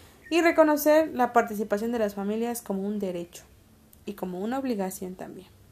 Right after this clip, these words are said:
Ofrecer apoyo emocional e informar a las familias sobre temas relacionados con la discapacidad, el desarrollo humano y la sexualidad, entre otros.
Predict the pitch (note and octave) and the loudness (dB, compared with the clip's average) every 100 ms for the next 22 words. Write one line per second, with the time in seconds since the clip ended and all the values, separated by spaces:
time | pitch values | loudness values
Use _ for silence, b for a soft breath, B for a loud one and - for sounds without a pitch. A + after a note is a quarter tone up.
0 | _ B B B B B - A3 A#3 A#3 | _ B B B B B -4 0 2 4
1 | C#4 C4 C4 B3 A#3 G#3 G3+ G3+ A#3 C4 | 4 4 2 2 2 0 0 0 0 -2
2 | - A3 G#3 G#3 G#3 A#3+ A#3+ G#3+ G3+ G3+ | -4 -4 0 0 0 0 0 -2 -2 -4
3 | G#3+ A#3 A3+ G3+ F#3+ F#3+ G#3 G#3 F#3+ F#3 | -2 -4 -4 -4 -6 -4 -4 -2 -4 -6
4 | F#3+ G3 G#3 G3+ F#3 F3+ F3+ - G3+ A#3 | -6 -4 -4 -4 -6 -6 -8 -8 -6 -4
5 | A#3 C4 C#4 C#4 - G3+ F#3+ F#3+ F#3+ F#3+ | -4 -2 -2 -4 -4 -2 -2 -2 -4 -4
6 | F#3 G3+ A3 A3 A3 - G#3 G#3 G3+ - | -4 -4 -4 -6 -8 -6 -6 -4 -6 -6
7 | F#3 F#3 G3 G#3 - G3 F#3 E3+ D#3+ E3+ | -6 -4 -4 -6 -6 -8 -8 -10 -8 -10
8 | - - - | -14 -20 -20